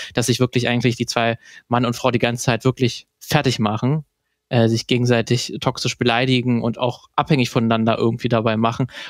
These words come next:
Und das wird nie aufgegriffen, dass das irgendwie auch wehtut, äh, was die sich da antun. Aber am Ende, ach, sie lieben sich ja. Und damit das Ganze irgendwie tragisch ist. Und das ist dann der, der easy way go, äh, easy way, um irgendwie da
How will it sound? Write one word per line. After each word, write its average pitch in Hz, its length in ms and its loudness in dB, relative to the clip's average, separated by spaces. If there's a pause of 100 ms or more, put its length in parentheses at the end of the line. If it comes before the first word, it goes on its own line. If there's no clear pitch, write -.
Und - 100 0
das 131 100 0
wird 127 160 0
nie 147 160 6
aufgegriffen, 127 680 0
dass 120 160 0
das 120 120 -4
irgendwie 123 240 -2
auch 120 220 -2
wehtut, 127 640 0
äh, 117 240 2
was 123 120 0
die 123 100 -2
sich 120 120 -2
da 120 100 -2
antun. 120 300 -2
Aber 127 200 2
am 131 100 2
Ende, 135 260 2
ach, 127 140 -2
sie - 140 -2
lieben 120 220 2
sich 113 160 -4
ja. 104 180 0 (420)
Und 131 100 -2
damit 117 220 2
das 113 160 -2
Ganze 113 220 -2
irgendwie 117 180 -6
tragisch 117 320 -4
ist. - 100 -8
Und 120 80 -2
das 120 100 -4
ist 120 140 -6
dann 120 80 2
der, 113 180 4
der 110 120 2
easy 135 280 4
way 120 180 4
go, 120 300 0 (220)
äh, 123 460 0
easy 135 280 -4
way, 120 240 2
um 120 180 -2
irgendwie 120 240 -6
da 117 240 0